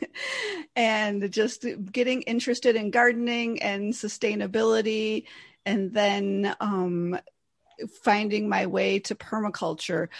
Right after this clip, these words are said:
I, you know, I grew up in, I'm not, I, I'll,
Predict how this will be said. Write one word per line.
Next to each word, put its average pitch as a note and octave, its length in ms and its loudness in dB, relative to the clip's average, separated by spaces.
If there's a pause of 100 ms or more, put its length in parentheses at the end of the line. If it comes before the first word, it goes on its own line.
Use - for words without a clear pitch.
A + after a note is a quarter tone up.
(200)
I, G#3+ 260 4
you A3 300 2
know, A3 80 0
I G#3+ 120 4
grew B3+ 280 0
up C4 200 2
in, A3+ 340 2 (240)
I'm G#3+ 140 0
not, A#3 320 6
I, G#3 200 -2
I'll, G#3 200 2